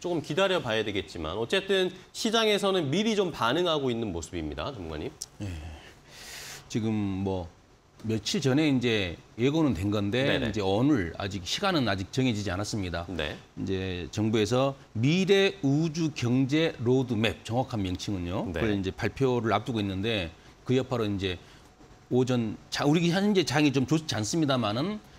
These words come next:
Speaker 2: 뭐 다른, 나름대로 항공 우주 이쪽 관련주는 좀 들썩이고 있는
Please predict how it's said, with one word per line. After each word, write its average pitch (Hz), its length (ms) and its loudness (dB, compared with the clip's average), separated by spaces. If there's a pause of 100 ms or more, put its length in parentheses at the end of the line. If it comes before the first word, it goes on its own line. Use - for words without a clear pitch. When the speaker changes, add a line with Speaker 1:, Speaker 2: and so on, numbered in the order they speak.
(220)
Speaker 2:
뭐 101 420 -6
다른, 143 540 2
나름대로 131 500 2
항공 160 520 0
우주 120 840 0
이쪽 113 180 -2
관련주는 110 520 0
좀 104 260 -4 (140)
들썩이고 104 400 -2
있는 101 280 -2